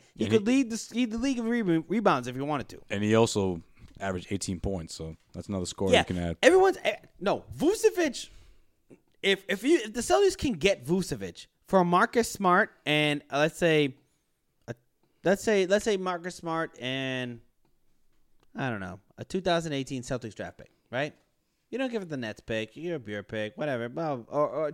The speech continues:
Speaker 1: to, and, and then throw in another pick, whatever. If you can get Vucevic without involving a Brooklyn draft pick, that is something you have to do. You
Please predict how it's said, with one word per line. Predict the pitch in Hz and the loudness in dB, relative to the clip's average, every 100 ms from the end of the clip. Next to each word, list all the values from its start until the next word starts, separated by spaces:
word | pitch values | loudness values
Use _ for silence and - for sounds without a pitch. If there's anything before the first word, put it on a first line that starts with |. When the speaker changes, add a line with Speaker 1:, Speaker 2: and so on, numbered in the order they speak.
| - | -6
Speaker 1:
to, | 170 156 135 | -4 -4 -2
and, | 160 165 | -4 -2
and | 156 156 | -4 -4
then | 151 160 - | -6 -8 -2
throw | 185 | -2
in | |
another | 151 131 113 | 0 -2 -4
pick, | 120 113 | -6 -4
whatever. | 165 117 92 - _ _ _ _ _ _ _ _ _ _ _ _ _ _ _ _ _ 139 | -2 -2 -6 -20 _ _ _ _ _ _ _ _ _ _ _ _ _ _ _ _ _ -6
If | 143 | -2
you | 240 | -2
can | 381 | 0
get | 359 208 | 0 2
Vucevic | 175 226 262 254 254 | 0 0 0 -2 -2
without | 196 185 165 | 2 2 2
involving | 120 131 156 202 147 | 0 2 2 0 -4
a | |
Brooklyn | 104 139 165 147 | -2 -2 -2 -6
draft | 101 117 147 | -2 -2 0
pick, | - 226 - _ _ _ _ _ _ _ | -2 -4 -6 _ _ _ _ _ _ _
that | 160 262 | 2 2
is | 311 | 2
something | 262 247 170 | -2 0 0
you | 127 | 0
have | - 190 - | -2 -8 -6
to | 101 | -4
do. | 139 175 - _ _ - | 0 0 -2 _ _ -10
You | 330 | -10